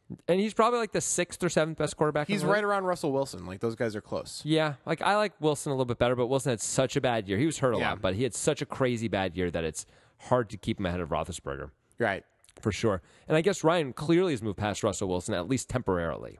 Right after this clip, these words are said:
Speaker 1: right?
Speaker 2: At least temporarily. I
Speaker 1: Yeah.
Speaker 2: don't think, I, I would still bet on Russell Wilson's career versus Matt Ryan's career.
Speaker 1: Absolutely.
Speaker 2: Yeah.
Speaker 1: I agree. But if, but f-, I would, I'd rather have Matt Ryan starting the Super Bowl than Russell Wilson next week, just 'cause Russell Wilson's so bad all year.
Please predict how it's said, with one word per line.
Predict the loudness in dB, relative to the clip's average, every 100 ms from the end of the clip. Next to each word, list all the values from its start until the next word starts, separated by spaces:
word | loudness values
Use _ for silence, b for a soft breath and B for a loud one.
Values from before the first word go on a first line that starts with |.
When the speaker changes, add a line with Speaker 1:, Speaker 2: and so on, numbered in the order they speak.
| -4
Speaker 1:
right? | 0
Speaker 2:
At |
least | 0 0
temporarily. | 0 0 -2 -2 -2 0
I |
Speaker 1:
Yeah. | 0
Speaker 2:
don't | 0 -2
think, | -4 -6 _ _ -4
I, | -4 0
I | 2
would | 2 0
still | 0 0
bet | 4 2
on | 2 2
Russell | 0 0
Wilson's | -2 -2 -4
career | -2 -2 0
versus | -2 -6 -6
Matt | -4
Ryan's | -4 -6 -8
career. | -10 -10 -10 _ 0
Speaker 1:
Absolutely. | 2 2 0 0 -2 -8 -16 -2
Speaker 2:
Yeah. | 2
Speaker 1:
I | 2
agree. | 2 -4 -10 -18 _
But | 2 4
if, | 2 -2 -4 0
but | 4 4 2
f-, | -10 2
I | 4
would, | 4 0 -6 0
I'd | 4
rather | 4 4
have | 2
Matt | 2 2
Ryan | 2 0 0
starting | 0 -2
the | -2
Super | -2 0
Bowl | 0
than | 2
Russell | 2 0 0
Wilson | 0 0 0
next | -2 -2 -2
week, | -2
just | -2 -4
'cause | -2 0
Russell | -2 -2 -6
Wilson's | -6 -6 -4
so | -4
bad | -2 -2 -2
all | -2
year. | -2 -4 -8